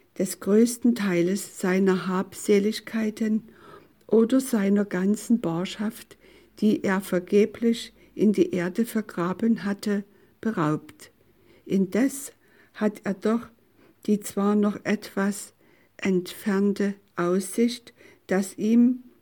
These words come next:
eine gesegnete Ernte den erlittenen Verlust einigermaßen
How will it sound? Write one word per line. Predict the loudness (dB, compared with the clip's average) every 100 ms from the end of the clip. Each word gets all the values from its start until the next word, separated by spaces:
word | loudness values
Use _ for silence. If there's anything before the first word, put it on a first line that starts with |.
| _
eine | -2 2 4 4 0 -10 _ -4
gesegnete | -2 -2 -6 -20 _ _ _ -14 4 6 6 4 2 2
Ernte | -4 0 -2 2 0 0 -6 -20 _ _ 4
den | 6 8 4
erlittenen | 0 2 0 0 0 2 2 0
Verlust | -2 0 2 0 -2 -12 -20 _ _ -4
einigermaßen | 0 4 4 4 4 4 2 -4 -2 -2 -4